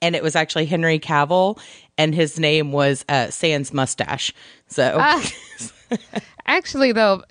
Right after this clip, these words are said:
Speaker 2: d-, I mean, did you see him in, um, Mission Impossible?
Speaker 1: Mm-hmm.
Speaker 2: He, he was pretty awesome.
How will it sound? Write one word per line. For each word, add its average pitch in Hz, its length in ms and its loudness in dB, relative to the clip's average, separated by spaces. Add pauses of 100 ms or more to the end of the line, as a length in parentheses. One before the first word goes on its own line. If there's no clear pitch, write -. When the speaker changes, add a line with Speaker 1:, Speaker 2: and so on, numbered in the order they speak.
(120)
Speaker 2:
d-, - 160 -6
I 202 100 4
mean, 220 140 0
did 208 160 -4
you 277 80 2
see 269 220 0
him 233 240 0
in, 185 260 2
um, 156 460 2
Mission 196 340 0
Impossible? 185 800 0 (200)
Speaker 1:
Mm-hmm. 143 340 -2
Speaker 2:
He, 269 260 -4
he 269 220 -2
was 277 160 0
pretty 185 320 0
awesome. 143 540 -2